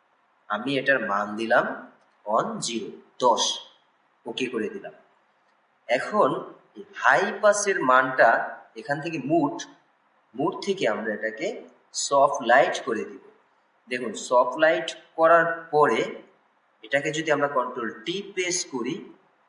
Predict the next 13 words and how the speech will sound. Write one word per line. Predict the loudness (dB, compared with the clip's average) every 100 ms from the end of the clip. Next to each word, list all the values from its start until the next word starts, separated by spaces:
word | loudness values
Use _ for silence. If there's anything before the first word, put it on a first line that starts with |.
| _ -16
এখন | -10 -8
যদি | -6 -4
এটা | 2 2
আমি | 2
দেখতে | -2 -4 -4 -6
চাই, | -4 -4 -4 -10 -18 _ _ _ _ _ _
দেখা | -6 0 2
যাচ্ছে | 0 -2 -4
না, | -2
আমি | -4 -6
আপনাদের | -6 -10 -8
দেখানোর | -10 -10 -8
সুবিধার্থে | -8 -8 -6 -2 -2 -4 -8